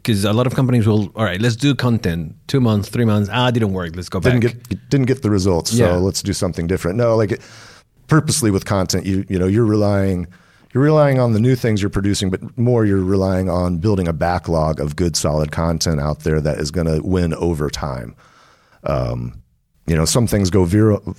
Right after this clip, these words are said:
Speaker 2: viral, of course, uh, but I don't think that sh-, should be your goal when you're producing content, specifically writing. Like, of course, you'd like that to happen, but really you wanna just pr-, produce solid content that are things people wanna read, and then just build a backlog and have a huge library.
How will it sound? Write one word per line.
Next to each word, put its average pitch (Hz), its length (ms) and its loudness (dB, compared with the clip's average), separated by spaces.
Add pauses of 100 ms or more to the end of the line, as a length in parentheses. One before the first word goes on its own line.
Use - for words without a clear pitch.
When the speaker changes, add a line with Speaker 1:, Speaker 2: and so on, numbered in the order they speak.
(200)
Speaker 2:
viral, 113 680 2
of 95 140 -2
course, 107 420 0 (560)
uh, 123 80 4
but 131 100 4
I 143 60 8
don't 139 140 4
think 110 140 0
that - 160 0
sh-, - 120 -10
should - 180 -2
be 90 80 2
your 82 140 2
goal 80 300 4
when 80 100 2
you're 76 100 2
producing 78 720 -2
content, 95 420 -2
specifically 78 680 -2
writing. 65 440 0
Like, 71 140 -4
of - 140 -18
course, - 220 -2
you'd 76 140 -2
like 87 200 2
that 80 180 0
to 73 60 0
happen, 78 340 -2
but 71 120 -2
really 110 280 4
you 90 100 2
wanna 87 180 2
just 80 220 -2
pr-, 95 180 -2
produce 85 380 0
solid 90 400 0
content 80 480 -2
that 78 140 -2
are 71 60 -2
things 87 300 -2
people 85 280 -2
wanna 78 180 0
read, 78 400 0 (460)
and 98 160 2
then 92 140 2
just 80 220 0
build 85 180 2
a 73 40 0
backlog 69 560 -2
and 71 80 -2
have 73 180 -2
a - 40 -2
huge 73 320 -4
library. 67 460 -4